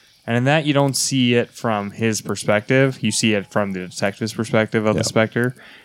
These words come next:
Speaker 1: This one, Jim Corrigan's like, "I don't wanna be the Spectre." Like, he's fighting it, but, like, when something bad happens, like, you know, the Spectre, he becomes him.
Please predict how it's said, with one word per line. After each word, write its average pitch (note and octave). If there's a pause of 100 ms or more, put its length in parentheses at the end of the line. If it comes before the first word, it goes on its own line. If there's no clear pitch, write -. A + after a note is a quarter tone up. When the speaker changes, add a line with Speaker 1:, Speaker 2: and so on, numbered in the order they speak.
(140)
Speaker 1:
This D3
one, G#2+ (600)
Jim B2+
Corrigan's B2
like, G#2+
"I A2+
don't B2
wanna A2
be F#2+
the D#2+
Spectre." E2+
Like, -
he's A#2+
fighting G2
it, F2 (480)
but, G#2+
like, F#2+
when G2+
something G#2
bad F#2+
happens, G#2+
like, G2 (220)
you A2
know, G2
the G2
Spectre, A#2
he G#2+
becomes G#2
him. F2+